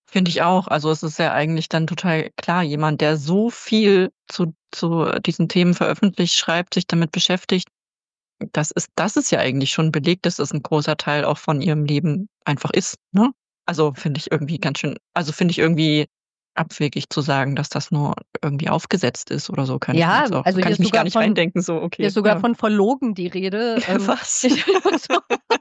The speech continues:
Speaker 2: also,
Speaker 1: Okay.
Speaker 2: dass diese Partnerschaft mit Sartre und so, dass das alles verlogen war und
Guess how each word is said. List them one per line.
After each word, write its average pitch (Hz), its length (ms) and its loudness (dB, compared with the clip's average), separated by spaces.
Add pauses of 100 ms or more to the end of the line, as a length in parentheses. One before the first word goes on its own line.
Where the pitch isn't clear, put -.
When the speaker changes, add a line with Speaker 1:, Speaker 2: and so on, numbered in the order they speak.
(600)
Speaker 2:
also, 233 220 2
Speaker 1:
Okay. - 240 -12
Speaker 2:
dass 233 160 0
diese 214 180 -2
Partnerschaft 240 640 -4
mit 214 140 -4
Sartre - 340 -6
und 202 80 -2
so, 190 80 -6
dass 202 140 -6
das 196 120 0
alles 170 160 -2
verlogen 170 480 -4
war 156 340 2
und 165 220 -4